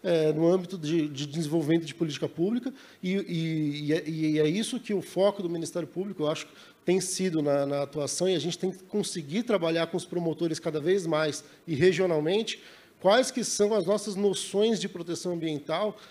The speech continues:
para que a gente possa focar esforços em regularizar o que é mais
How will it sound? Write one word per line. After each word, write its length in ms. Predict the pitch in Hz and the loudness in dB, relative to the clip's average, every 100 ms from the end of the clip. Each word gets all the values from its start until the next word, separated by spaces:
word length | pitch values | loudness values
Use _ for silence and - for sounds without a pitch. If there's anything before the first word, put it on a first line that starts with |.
| - | -6
para 100 | 175 | -2
que 80 | 175 | 0
a 60 | 196 | 2
gente 200 | 208 - | 0 0
possa 280 | 202 - | -2 -2
focar 520 | 180 - 202 208 208 240 | -2 2 2 2 -2 -2
esforços 640 | - - 185 220 175 165 | -6 -2 2 2 0 0
em 80 | 180 | 2
regularizar 800 | 185 180 170 147 131 156 214 - - - _ | 2 0 0 0 0 2 2 -2 -14 -20 _
o 60 | 175 | 0
que 120 | 208 | 2
é 40 | |
mais 440 | 180 180 220 220 | 4 2 0 -2